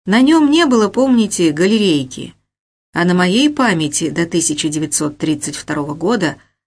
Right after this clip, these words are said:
над первым этажом этого дома шла открытая галерейка с трёх сторон.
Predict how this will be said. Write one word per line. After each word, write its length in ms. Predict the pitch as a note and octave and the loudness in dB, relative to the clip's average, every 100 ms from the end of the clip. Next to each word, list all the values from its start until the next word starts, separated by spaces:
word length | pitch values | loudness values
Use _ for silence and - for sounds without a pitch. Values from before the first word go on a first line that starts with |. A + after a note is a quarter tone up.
| _ | _
над 240 | F3+ A3 A#3 | -2 -2 0
первым 400 | D4 D#4 C#4 B3+ | 2 4 4 2
этажом 380 | A3 G3+ B3+ A#3+ | 2 0 0 0
этого 260 | A3+ E3+ | -2 -4
дома 400 | D#3 G3+ D4 C#4 | -2 0 0 0
шла 380 | B3+ F3+ E3+ A#3+ | -2 -2 -2 -2
открытая 800 | B3 G3+ - E3+ A3 A#3 A#3 A#3 | -2 -6 -4 -2 -2 0 0 2
галерейка 680 | G#3 A#3 E3+ D#3+ D#3+ - E3+ | 2 0 2 2 0 -2 -6
с 100 | - | -4
трёх 300 | D3+ D#3+ - | -4 -4 -4
сторон. 580 | - D#3 C#3 C3+ C#3+ | -6 -6 -6 -8 -8